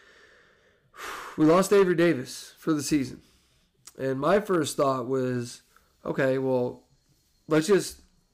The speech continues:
Diggs has, sh-, and so I'm talking about Diggs. Diggs has shown so much. He has no reason to be off the field. You know, uh, obviously Williams will be on the field, but he, basically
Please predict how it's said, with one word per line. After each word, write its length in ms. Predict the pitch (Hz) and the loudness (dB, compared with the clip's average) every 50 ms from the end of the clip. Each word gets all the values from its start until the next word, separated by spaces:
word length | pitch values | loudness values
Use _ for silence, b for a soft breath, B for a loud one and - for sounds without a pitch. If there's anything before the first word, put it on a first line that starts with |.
| 139 | -6
Diggs 360 | 131 143 170 185 202 180 151 | 0 2 4 4 4 2 -2
has, 180 | 139 143 139 127 | -6 -6 -6 -6
sh-, 140 | - - - | -6 -10 -10
and 360 | - 139 131 131 127 117 - | -10 -8 -8 -8 -8 -10 -6
so 160 | - 151 147 | -2 -2 0
I'm 80 | 147 131 | 0 0
talking 180 | 143 139 139 | -2 -4 -4
about 160 | 131 131 127 123 | -4 -4 -4 -4
Diggs. 240 | 135 131 123 120 B B B B B B | -4 -4 -4 -6 B B B B B B
Diggs 180 | - 170 185 170 | 0 0 2 2
has 120 | 165 143 | 0 -2
shown 260 | - - 165 160 160 139 | -2 -2 -2 -2 -2 -4
so 260 | 123 - 131 135 139 | -6 -6 -6 -4 -4
much. 280 | 139 139 131 123 - | -4 -4 -6 -6 -8
He 380 | - 104 - 90 143 123 127 143 | -12 -14 -12 -12 -10 -8 -4 -4
has 160 | 143 135 117 | -4 -4 -2
no 180 | 127 143 147 147 | -2 0 0 0
reason 540 | 143 139 143 143 139 127 127 123 117 123 - b b b b b b | -2 -2 -4 -4 -4 -4 -6 -8 -10 -12 -18 b b b b b b
to 80 | - 143 | -6 -4
be 180 | 131 135 131 123 | -2 -2 -2 -2
off 300 | - 135 135 123 - - | -2 -2 -2 -4 -4 -6
the 100 | 127 120 | -10 -10
field. 440 | - - 131 127 107 82 - - _ _ _ _ _ _ _ _ _ _ _ | -6 -6 -6 -6 -6 -8 -12 -18 _ _ _ _ _ _ _ _ _ _ _
You 120 | - 127 | -10 -8
know, 380 | 127 123 120 117 113 - - - - | -8 -8 -8 -8 -10 -12 -12 -14 -14
uh, 180 | - 87 80 - - _ _ _ - | -12 -12 -12 -12 -14 _ _ _ -6
obviously 320 | 147 147 147 135 - 151 | -4 -4 -4 -4 -4 -2
Williams 300 | 147 160 165 170 165 131 | 0 2 2 2 2 0
will 80 | 127 123 | -2 -4
be 80 | 131 | -4
on 80 | 127 123 | -4 -4
the 60 | 120 | -6
field, 240 | - - 131 131 127 | -4 -4 -4 -2 -2
but 280 | 127 131 123 - - _ _ _ _ _ _ _ _ _ _ _ _ _ _ _ _ _ - - _ - | -2 -4 -4 -6 -10 _ _ _ _ _ _ _ _ _ _ _ _ _ _ _ _ _ -20 -20 _ -10
he, 160 | 135 135 135 | -6 -6 -6
basically 680 | - 131 151 160 165 160 - - 156 151 147 139 131 131 | -2 2 2 2 2 2 0 0 2 2 2 2 0 -2